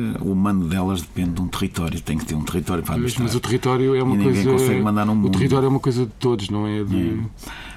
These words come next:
Speaker 1: O problema é exatamente esse, é co-, é conseguir viver
Speaker 2: Nunca se
Speaker 1: num
Speaker 2: devia
Speaker 1: plano.
Speaker 2: vender as terras, nunca se devia privatizar a água
Speaker 1: É.
Speaker 2: e, e essas coisas. Tudo deviam, toda a gente devia ter acesso às, às terras, não devia ser de ninguém.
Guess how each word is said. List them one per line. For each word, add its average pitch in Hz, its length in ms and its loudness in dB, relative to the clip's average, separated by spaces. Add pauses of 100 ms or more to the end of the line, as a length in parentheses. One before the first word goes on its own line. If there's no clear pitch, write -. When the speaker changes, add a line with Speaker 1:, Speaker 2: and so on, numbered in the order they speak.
(100)
Speaker 1:
O - 80 -8
problema 92 360 0
é - 20 2
exatamente 92 540 0
esse, 90 240 -4
é - 20 -2
co-, 78 240 -4 (100)
é 80 120 -2
conseguir 113 460 0
viver 113 420 2
Speaker 2:
Nunca - 160 4
se 98 80 2
Speaker 1:
num 92 60 0
Speaker 2:
devia 143 180 4
Speaker 1:
plano. 131 180 4
Speaker 2:
vender 147 160 4
as 143 80 2
terras, 127 480 2
nunca 127 220 0
se - 160 -4
devia 123 240 4
privatizar 117 640 0
a 117 140 0
água 120 200 2
Speaker 1:
É. 110 300 2 (560)
Speaker 2:
e, 113 60 0
e 117 40 4
essas 107 220 0
coisas. 110 320 0
Tudo 104 180 -4
deviam, 107 240 0 (1120)
toda 117 200 0
a 113 40 2
gente 110 220 -2
devia 113 120 0
ter 113 160 0
acesso 107 420 -2
às, 104 300 -4 (640)
às 104 160 -4
terras, 98 380 -2
não 107 100 0
devia 104 160 0
ser 107 160 -2
de 92 100 -6
ninguém. 101 320 -2